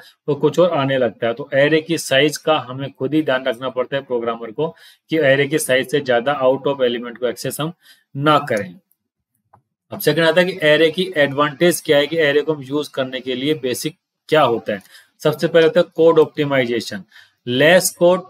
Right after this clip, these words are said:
to access the data। मान लीजिए कि आपको hundred variable declare करने हैं तो उसके लिए आपको hundred नाम लिखने पड़ेंगे। उसकी जगह पे अगर आप एक normal सा एरे declare कर देते हैं, उसको hundred item देकर उसके one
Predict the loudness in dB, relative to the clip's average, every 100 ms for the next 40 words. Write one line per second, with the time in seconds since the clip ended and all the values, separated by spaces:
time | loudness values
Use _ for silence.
0 | -4 -2 -2 -2 0 2 2 2 2 0
1 | -2 -2 -2 0 -2 -4 0 0 0 -6
2 | -8 0 2 4 2 0 -2 -4 -6 -2
3 | 0 -2 -6 -6 -6 -8 -4 -2 -2 -2
4 | -8 -8 -2 -2 -2 -6 -4 -8 -8 -8
5 | -6 -8 -12 -20 _ _ _ _ _ -6
6 | 0 0 2 4 4 4 2 4 4 4
7 | 0 -4 -2 -2 0 0 0 0 2 2
8 | 2 -2 -2 -2 -2 -2 -2 -6 -6 -6
9 | -2 0 0 -2 -8 -6 -4 -4 -6 -4
10 | -4